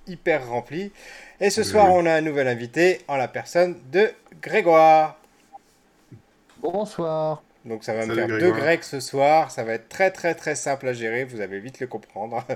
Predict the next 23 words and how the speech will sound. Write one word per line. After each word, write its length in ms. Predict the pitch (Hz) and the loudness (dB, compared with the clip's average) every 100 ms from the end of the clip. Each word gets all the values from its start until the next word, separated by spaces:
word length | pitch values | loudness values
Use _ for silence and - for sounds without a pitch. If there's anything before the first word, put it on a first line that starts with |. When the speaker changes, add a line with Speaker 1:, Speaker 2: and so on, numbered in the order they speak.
| - - | -10 -12
Speaker 1:
<laughs> 320 | - - - | -12 -12 -12
Speaker 2:
Écoute, 320 | - 117 107 | -6 -6 -4
il 60 | 107 | -4
y 20 | |
avait 200 | 95 95 | -4 -4
deux 180 | 92 110 | -4 -4
Ben, 280 | 107 107 110 | -4 -2 -2
euh, 200 | 90 85 | -2 -4
dans 100 | 95 | -4
Umbrella 360 | 92 90 92 | -6 -6 -6
Academy. 440 | 92 98 87 82 87 | -6 -4 -4 -4 -4
Il 80 | 98 | -4
y 40 | |
aura 180 | 85 78 | -6 -6
deux 160 | 82 | -6
Gregs 240 | 101 90 101 | -6 -6 -6
dans 120 | 82 | -6
l'émission. 460 | 80 78 - - 78 | -6 -8 -12 -12 -8
On 80 | 87 | -8
est, 160 | 78 76 | -8 -10
on 120 | 73 95 | -6 -6
est 60 | |
raccord. 420 | 82 78 - - | -6 -8 -10 -14